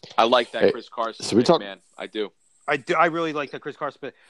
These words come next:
Speaker 3: So if we wanna expand, my top fifteen, at sixteen, I had Marlon Mack. Seventeen, I had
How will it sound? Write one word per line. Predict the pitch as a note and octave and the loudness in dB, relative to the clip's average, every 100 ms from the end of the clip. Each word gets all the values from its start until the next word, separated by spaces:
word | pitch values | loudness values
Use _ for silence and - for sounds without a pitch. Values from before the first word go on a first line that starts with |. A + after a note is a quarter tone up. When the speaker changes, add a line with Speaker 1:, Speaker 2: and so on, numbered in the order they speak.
| _ | _
Speaker 3:
So | - F3 D#3+ D#3 _ _ _ _ _ _ _ _ _ _ - | -4 0 0 -4 _ _ _ _ _ _ _ _ _ _ -6
if | E3+ D#3 | -4 -2
we | |
wanna | E3+ D#3+ | -2 -2
expand, | C#3+ - F3 D#3+ | -6 -4 -4 -2
my | E3 | -4
top | - F3+ | 0 -2
fifteen, | - E3+ - E3+ | -2 -10 -8 -10
at | C3+ - | -10 -10
sixteen, | - G3 - F#3+ | -8 -8 -6 -2
I | D3+ | 2
had | D3+ | 2
Marlon | C#3 C#3+ C3+ | 0 -4 -4
Mack. | C3 B2 | -8 -8
Seventeen, | - E3 D#3+ D#3 - D#3 | -6 -6 -6 -10 -12 -10
I | C#3 C#3+ | -6 -6
had | C3 C3+ B2 | -4 -4 -4